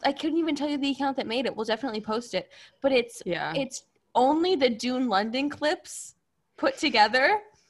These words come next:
Speaker 2: Yes.
Speaker 1: to this, um, it's the song where it's like, "I'm so confident." Nah, da, da, da, da, con-, da, da, da, da, da.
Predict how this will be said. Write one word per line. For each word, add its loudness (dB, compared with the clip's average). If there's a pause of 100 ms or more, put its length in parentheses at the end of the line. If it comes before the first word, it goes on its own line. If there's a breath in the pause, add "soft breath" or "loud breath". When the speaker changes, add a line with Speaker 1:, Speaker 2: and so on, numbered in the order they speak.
(500)
Speaker 2:
Yes. 10
Speaker 1:
to 0
this, 4
um, 6
it's 0
the 0
song 4
where 2
it's -2
like, 0 (220 loud breath)
"I'm 0
so -6
confident." -6
Nah, 0 (180)
da, 0
da, 0
da, 0 (100)
da, 2 (140)
con-, 0 (140)
da, 2
da, 2
da, 6
da, 2
da. 6